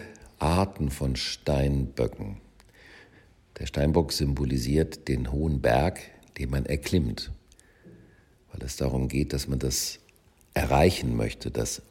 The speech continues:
obere, das höchstmögliche Ziel. Der eine Steinbock holt sich die Klamotten, die Wanderschuhe, einen Rucksack, packt die Geschichten da rein, die er braucht, und fängt an, den Weg nach oben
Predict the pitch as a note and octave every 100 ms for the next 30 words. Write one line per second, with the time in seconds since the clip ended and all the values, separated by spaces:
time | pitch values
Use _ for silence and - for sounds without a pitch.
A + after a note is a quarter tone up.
0 | _ E2+ F2+ D2+ A#1+ A1+ A#1 - F2+ -
1 | - - D#2 - C#2 C2+ - - C2 A1
2 | G#1 - - _ - - - - - -
3 | - - - C#2 D2 D#2 D2+ D2 - -
4 | - - - - - _ _ _ _ _
5 | - D2+ C#2 C#2 C#2 C2 D2+ C#2 C#2+ D#2+
6 | D2+ D2 - - _ _ _ _ - -
7 | A#1+ C2 C2 - C2 A#1+ A#1 - - -
8 | A#1+ B1+ - A1+ A1+ - - _ _ _
9 | _ - _ _ _ _ - - D2+ A#1+
10 | - C#2+ - C2+ A#1+ B1 A#1 B1 A1+ A1+
11 | C2+ D#2+ - - - - - - - _
12 | D2+ - G2 F#2 - E2+ F2 E2 D2+ C2+
13 | C#2+ C2+ - - - - - C2+ C2 E2+
14 | C2 A#1+